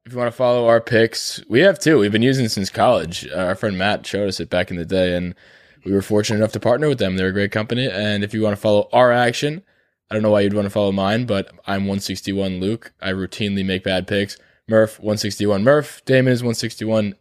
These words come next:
Damon. And Chandler is one sixty-one Bing.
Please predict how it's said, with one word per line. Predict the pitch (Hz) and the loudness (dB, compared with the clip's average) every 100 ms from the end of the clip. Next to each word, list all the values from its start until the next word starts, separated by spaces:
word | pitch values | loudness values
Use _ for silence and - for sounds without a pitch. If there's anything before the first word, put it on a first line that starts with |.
| _ - | _ -2
Damon. | 113 110 107 104 _ - | 0 0 -2 -6 _ -8
And | 101 101 95 87 - | -2 0 -2 -6 -4
Chandler | 110 104 101 95 | 0 0 0 -2
is | 95 | -4
one | 101 95 | -6 -6
sixty-one | 95 - 92 95 92 | -8 -6 -4 -2 -4
Bing. | 90 117 120 | 2 2 2